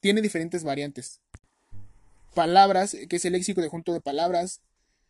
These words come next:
Semántica, que son significados. Morfología, que es la sintaxis, la función de la palabra en una oración. Significado a nivel de,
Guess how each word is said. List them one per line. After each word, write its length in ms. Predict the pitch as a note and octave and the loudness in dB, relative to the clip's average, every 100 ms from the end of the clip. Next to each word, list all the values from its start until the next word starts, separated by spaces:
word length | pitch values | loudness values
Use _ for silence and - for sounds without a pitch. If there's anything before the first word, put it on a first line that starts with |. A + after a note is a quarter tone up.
| _ | _
Semántica, 760 | - F3 F3+ G#3+ G#3 F#3 F#3+ | -6 -2 2 2 0 0 0
que 200 | G3 D#3+ | 0 -6
son 180 | D#3+ E3+ | -4 -6
significados. 560 | E3+ D#3+ C#3 F3+ F#3+ F#3+ | -6 -6 -2 0 0 0
Morfología, 560 | F3 D#3+ E3+ G3+ G3+ | -4 -4 -6 2 2
que 120 | F#3 F#3+ | 4 0
es 60 | |
la 100 | F#3+ | 0
sintaxis, 600 | F#3 G3+ F#3 E3 F3+ - - | 0 0 0 -2 -6 -6 -8
la 100 | E3 | -6
función 300 | F3+ E3+ G3 | -6 -4 -2
de 60 | |
la 140 | G3 F3 | 0 0
palabra 460 | D#3+ D#3+ F3+ F#3 | 0 -2 0 -2
en 180 | E3 D#3+ | -4 -6
una 160 | E3+ E3+ | -4 -2
oración. 400 | D3 C#3 F#3 F#3 _ _ _ | -4 -6 -6 -8 _ _ _
Significado 580 | - E3+ D#3 E3 F#3+ | -8 -8 -6 -2 0
a 40 | F#3+ | 0
nivel 300 | F3 E3 E3 | -2 -4 -4
de, 140 | E3 | -6